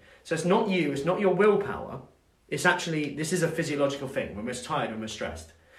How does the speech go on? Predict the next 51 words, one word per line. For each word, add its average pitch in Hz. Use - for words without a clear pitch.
So -
now 214
what 165
can 165
we 160
do? 151
So 131
we've 156
already 240
talked 220
about 180
the 147
food 180
side 104
of -
it. -
Making 165
sure 170
protein, 170
vegetable 147
foods 147
are 139
handy. 131
Are 131
you 143
having 147
three 143
meals 139
a -
day, 127
structured -
meals? -
Now 190
we 226
can 220
talk 196
about 165
more 151
the 135
self-care 139
side 98
of 82
it. -
So -
the 147
self-care 226
side 131
of 95
it, -
if 180
you, 185